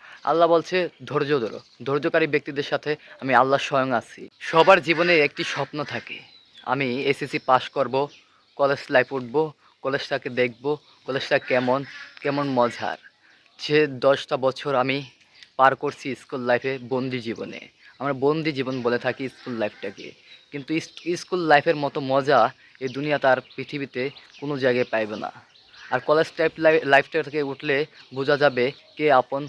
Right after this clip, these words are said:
কে পর। কিন্তু স্কুল লাইফে আপনি ছোট্টবেলায় একটি বন্ধু তৈরি করছেন, সেই বন্ধু আপনার দশ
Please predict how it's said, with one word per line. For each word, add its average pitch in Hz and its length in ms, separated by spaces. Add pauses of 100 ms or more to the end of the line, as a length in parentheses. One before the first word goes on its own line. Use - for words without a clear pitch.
(140)
কে 135 120
পর। - 240 (680)
কিন্তু 143 300
স্কুল 147 220
লাইফে 135 460 (260)
আপনি 131 240
ছোট্টবেলায় 135 640
একটি - 180
বন্ধু 131 340
তৈরি 131 240
করছেন, 127 400 (260)
সেই 143 120
বন্ধু 135 320
আপনার 127 280
দশ 127 180